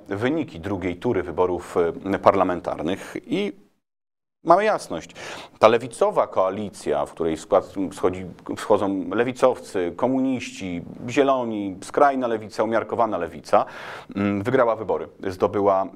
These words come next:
sto osiemdziesiąt dwa mandaty. Na drugim miejscu jest, em, obóz polityczny Manuela Macrona,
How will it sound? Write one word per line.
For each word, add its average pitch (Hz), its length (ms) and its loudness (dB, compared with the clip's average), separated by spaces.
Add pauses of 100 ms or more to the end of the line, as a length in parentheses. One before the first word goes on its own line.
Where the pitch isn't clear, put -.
sto - 200 2
osiemdziesiąt 92 720 -2
dwa 95 220 6
mandaty. 85 520 -4 (220)
Na 139 180 0
drugim 180 400 -2
miejscu 104 460 -2
jest, 90 400 2
em, 82 380 0
obóz 113 240 -2
polityczny 95 500 -2
Manuela 95 320 2
Macrona, 87 500 -2